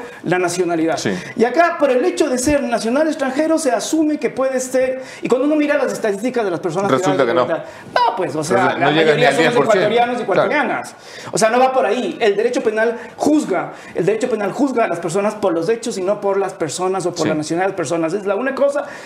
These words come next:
Speaker 1: Y la otra cosa, que en la Constitución ecuatoriana está vedada el trato crimina-, criminalizador de la migración.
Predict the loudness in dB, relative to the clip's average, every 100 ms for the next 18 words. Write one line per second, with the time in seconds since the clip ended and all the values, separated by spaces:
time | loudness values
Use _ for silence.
0 | -2 0 2 0 0 0 0 -2 -2 0
1 | -2 -2 0 0 0 0 0 -2 -6 -14
2 | -8 -8 0 0 0 -2 0 2 2 4
3 | 4 2 0 -6 -4 -2 0 0 0 2
4 | 0 -2 -4 -4 -2 -2 0 0 0 -2
5 | -8 -8 -4 -2 -2 -2 -2 -2 -2 0
6 | 0 -2 -2 -2 -6 -8 -10